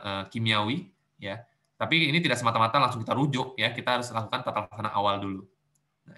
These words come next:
itulah fungsi dari dokter umum. Nah, kemudian baru, eh, yang terakhir adalah konjungtivitis purulen pada neonatus.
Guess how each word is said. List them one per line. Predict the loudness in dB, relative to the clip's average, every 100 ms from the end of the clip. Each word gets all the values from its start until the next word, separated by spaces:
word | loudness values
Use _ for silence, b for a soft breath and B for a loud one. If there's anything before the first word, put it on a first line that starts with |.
| -8
itulah | -2 -2
fungsi | -4 -10 -4
dari | -2 -2
dokter | -4 -10
umum. | -10 -8 -8 -10 _ _ _ _ _ _ _ -6
Nah, | -4
kemudian | -4 -2 2 2
baru, | 4 4 2 0 -8 _ _ _ _ -4
eh, | 0 2 2
yang | 2
terakhir | 0 2 2
adalah | 4 2 -2 -8
konjungtivitis | -4 -2 -2 -2 0 -2 -4
purulen | -4 0 2 2 0 -2 -10 -12 -2
pada | 0 2
neonatus. | 0 -2 -4 -6 -10 -14 -16 -20